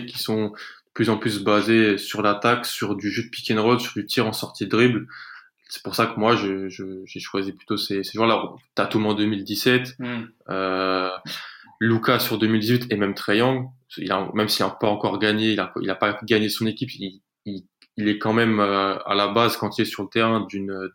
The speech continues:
Speaker 1: d'un des plus gros ratings offensifs, euh, de la N B A.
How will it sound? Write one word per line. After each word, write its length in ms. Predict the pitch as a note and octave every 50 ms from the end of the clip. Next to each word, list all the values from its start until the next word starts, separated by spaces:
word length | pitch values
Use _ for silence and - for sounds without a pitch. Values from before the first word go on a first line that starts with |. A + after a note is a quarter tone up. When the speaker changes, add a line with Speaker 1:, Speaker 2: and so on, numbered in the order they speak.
| _ _
Speaker 1:
d'un 140 | - G#2 G2
des 100 | F#2+ G2+
plus 220 | F#2+ - - A2 F#2+
gros 440 | - G2 A2 G#2+ G2 G2+ G2+ G2+
ratings 340 | F#2+ G#2 G2+ - - A2 G#2
offensifs, 560 | G#2 G#2 - - G#2 - - - A2 - - G2+
euh, 240 | G2 F#2+ F#2 - - -
de 60 | -
la 100 | G2 G2
N 120 | F#2+ G2 G2
B 40 | G#2+ A2+
A. 40 | B2+